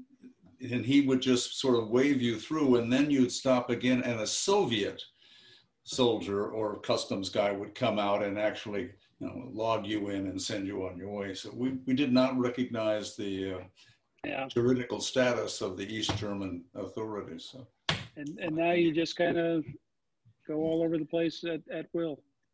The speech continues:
Speaker 2: But we'll
Speaker 1: There's
Speaker 2: see
Speaker 1: no
Speaker 2: if there's
Speaker 1: border.
Speaker 2: gonna be a border between, uh, Northern Ireland and, and, uh, the Republic. Interesting, uh, developments. Well, gentlemen, um, a terrific news review. I think we've, uh, shine-, shown the light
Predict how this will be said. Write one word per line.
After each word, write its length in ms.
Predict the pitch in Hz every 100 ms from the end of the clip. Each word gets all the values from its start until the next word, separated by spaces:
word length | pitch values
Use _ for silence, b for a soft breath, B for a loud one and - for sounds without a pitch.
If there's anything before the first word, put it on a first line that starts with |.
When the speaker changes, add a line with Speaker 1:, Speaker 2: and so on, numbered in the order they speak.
| _ _ _ _ _ _
Speaker 2:
But 160 | 180 196
we'll 100 | 185
Speaker 1:
There's 80 | -
Speaker 2:
see 120 | 190
Speaker 1:
no 60 | 175
Speaker 2:
if 40 |
there's 140 | 170 170
Speaker 1:
border. 60 |
Speaker 2:
gonna 120 | 175 175
be 100 | 170
a 60 |
border 340 | 147 165 180 175
between, 560 | 165 - 175 170 165
uh, 380 | 165 330 165 160 302 _ _ _ _ -
Northern 260 | - 160
Ireland 340 | 160 165 165 160
and, 200 | 156 151 - -
and, 300 | - 151 147
uh, 120 | 147
the 80 | 147
Republic. 460 | 147 160 175 156 - _ _ b b b b _
Interesting, 600 | 185 180 196 196 190 185
uh, 240 | 180 185 175
developments. 680 | 165 180 185 147 135 - - _ _ _
Well, 120 | 190
gentlemen, 460 | 175 220 240 254 214
um, 480 | 202 185 185 180 175 -
a 100 | 190 147 -
terrific 380 | 202 196 190 180
news 200 | 190 180
review. 320 | 196 196 214
I 80 | 165
think 220 | 190 175 -
we've, 260 | 165 147
uh, 200 | 156 156 147
shine-, 800 | - - - 175 185 190 185 185
shown 400 | - - 180 202
the 80 | 185
light 320 | 165 180 208